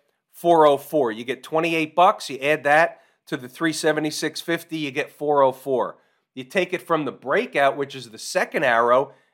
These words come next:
it's about five bucks less. You get three ninety-nine. So what you have to believe, if they're gonna actually complete the inverse head and shoulders pattern,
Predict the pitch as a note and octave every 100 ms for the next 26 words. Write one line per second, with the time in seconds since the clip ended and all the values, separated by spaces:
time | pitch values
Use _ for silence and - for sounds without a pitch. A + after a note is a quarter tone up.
0 | - D4 B3 F#3+ E3+ E3+ C#3 C#3 C3+ C3
1 | C3 - C3+ C#3 - B2+ C#3 - - D3+
2 | C#3+ C#3 C3+ C3 B2 B2 B2 B2 - _
3 | _ _ - E3+ F#3 F3+ D#3 A3 C#4 C#4
4 | G#3+ A3 G#3+ G3 D3 - F3+ A3+ - C4+
5 | B3+ A#3+ A#3 A3+ A3 G3+ F3+ F3+ - F#3+
6 | F3+ E3+ - F3+ E3 - G3+ F#3 - _
7 | _ _ _ _ - C3 E3 G#3+ G#3+ A3+
8 | A3+ - F#3+ F#3+ G3 F#3 - F#3 F3 F3
9 | - - E3+ C3+ E2